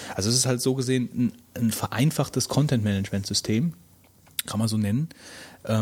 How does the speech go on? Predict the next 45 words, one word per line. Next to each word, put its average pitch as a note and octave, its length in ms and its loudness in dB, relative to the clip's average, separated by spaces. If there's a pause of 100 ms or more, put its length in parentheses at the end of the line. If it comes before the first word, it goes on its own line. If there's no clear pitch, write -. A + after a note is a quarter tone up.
wobei A2 240 2
der A2+ 120 0
typische C3+ 360 0
Unterschied C3+ 400 0
zu - 80 0
den A#2 120 4
klassischen A2+ 300 0
Content-Management-Systemen B2 1200 2
eigentlich A#2 340 0
ist, - 220 0 (340)
dass - 240 4
man A2 240 4 (220)
bei G2+ 160 2
Wiki-Software A2+ 600 0
weniger A#2 380 4
jetzt G#2 220 0
unbedingt A2+ 420 2
den, G#2+ 300 2
den G#2 200 0
Au-, G#2 140 -2
das A2 180 0
Augenmerk A2 520 2
so - 160 0
auf, - 340 -4
auf - 340 -4
das - 200 0
Design G2+ 500 2
legt G2+ 400 0
und G2 200 -2
auf, G2+ 280 0
äh, G2+ 280 2
äh, - 20 -2 (340)
ein A2 540 2
differenziertes G#2 600 2
Layout G#2 440 0
der G2+ 100 0
Webseiten, A2 640 2 (260)
sondern A2 260 4
es - 200 0
geht A#2+ 140 2
halt G#2+ 160 0
mehr A2+ 200 2
um A2+ 80 2
die G#2+ 80 -2
Formatierbarkeit. G2+ 840 -2